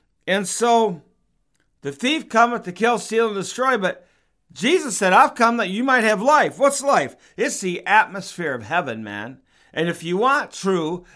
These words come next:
and you want true transformation, you need to go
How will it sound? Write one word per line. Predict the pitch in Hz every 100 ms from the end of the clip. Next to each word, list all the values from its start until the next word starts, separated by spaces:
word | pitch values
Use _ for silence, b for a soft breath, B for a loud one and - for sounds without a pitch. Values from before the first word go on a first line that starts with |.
| -
and | 170
you | 180 165
want | 170 247 254 - _ _ _ _ _
true | - 262 269 254 - _
transformation, | - 214 226 220 - 175 165 202 285 269 - 165 165 _ _ _ _ _ _ _
you | 135 156
need | 180 254 240
to | 208
go | 156 190 156 147 151 -